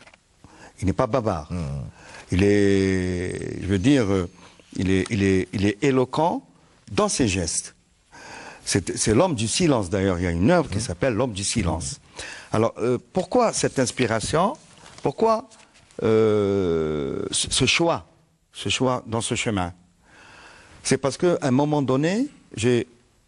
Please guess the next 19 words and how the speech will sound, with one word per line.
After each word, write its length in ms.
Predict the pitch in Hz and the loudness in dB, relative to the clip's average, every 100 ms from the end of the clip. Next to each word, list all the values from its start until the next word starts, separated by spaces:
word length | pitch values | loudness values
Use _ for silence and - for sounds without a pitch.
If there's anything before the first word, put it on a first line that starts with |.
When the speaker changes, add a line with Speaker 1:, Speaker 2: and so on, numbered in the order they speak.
| _ - | _ -6
Speaker 1:
traversé 640 | 160 127 131 - 101 143 - _ _ - | -2 0 -2 -2 -6 -6 -10 _ _ -10
une 60 | |
période 340 | 101 117 127 127 - _ _ | -2 0 2 0 -6 _ _
assez, 460 | 147 - 151 160 180 - _ _ _ _ - | -4 0 0 0 -4 -14 _ _ _ _ -8
euh, 380 | 73 64 50 50 - - - - _ _ - - | -6 -6 -6 -6 -8 -10 -10 -12 _ _ -20 -4
assez 200 | - 147 | 0 2
difficile, 420 | 123 - 117 85 - | 0 0 -4 -6 -6
Speaker 2:
Mmh. 260 | 76 71 82 - - - - - - | -6 -4 -6 -10 -16 -18 -18 -20 -4
Speaker 1:
personnelle. 520 | 160 - 127 85 80 - _ _ - - - - - 117 | -4 0 0 0 -4 -8 _ _ -20 -20 -18 -18 -6 -2
Donc, 240 | 107 - | -2 0
euh, 80 | 113 | 0
pour 180 | - 139 | 0 0
me 100 | 143 | 2
retrouver, 640 | 196 - 147 117 156 247 - _ _ - - | 2 2 2 2 2 0 -8 _ _ -18 -4
il 60 | |
me, 160 | 107 123 | 2 2
il 80 | 120 | 4
me 140 | 110 | 4
fallait 540 | 113 - 143 123 175 | 2 2 2 2 0